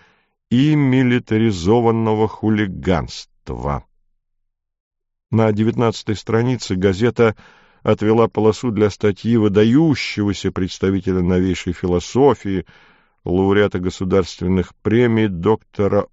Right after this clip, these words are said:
Опера. Статья называлась "Мир без забот". Доктор Опер красивыми словами и очень убедительно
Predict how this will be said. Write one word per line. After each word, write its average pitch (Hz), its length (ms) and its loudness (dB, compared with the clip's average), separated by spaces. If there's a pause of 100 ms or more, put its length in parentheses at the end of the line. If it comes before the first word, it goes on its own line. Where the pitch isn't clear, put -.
Опера. 62 640 -4 (520)
Статья 123 680 2
называлась 147 760 0
"Мир 139 420 2
без 117 360 2
забот". 98 720 -2 (1200)
Доктор 123 500 2 (120)
Опер 131 380 2
красивыми 95 680 -2
словами 92 680 0
и 87 40 2
очень 101 340 -2
убедительно 135 760 -2